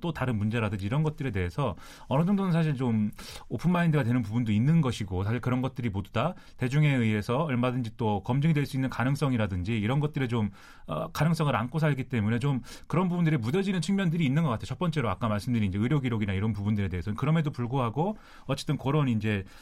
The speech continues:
어, 이 여론과 어떤 청문회의 과정에 미칠 영향을 생각하지 않고 뭐 말한 건 아닐 것이다. 저도 그렇게 보고 있고요. 그다음에 황교안 대표 의혹의 경우에도 지금 말씀하신 대로 가장 뜨거운 주제가 <laughs> 그 김학의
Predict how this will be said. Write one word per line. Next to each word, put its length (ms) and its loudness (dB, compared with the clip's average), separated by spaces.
어, 560 -2
이 160 0
여론과 600 2
어떤 200 -4
청문회의 760 0
과정에 380 0
미칠 300 0
영향을 480 0
생각하지 480 -2
않고 320 0
뭐 120 2
말한 280 2
건 140 0
아닐 300 0
것이다. 280 -2
저도 180 -2
그렇게 300 -2
보고 300 -4
있고요. 220 -4
그다음에 380 0
황교안 360 2
대표 360 0
의혹의 260 2
경우에도 520 0
지금 340 0
말씀하신 480 0
대로 300 0
가장 260 0
뜨거운 800 2
주제가 260 -2
<laughs> 760 -6
그 80 -2
김학의 840 2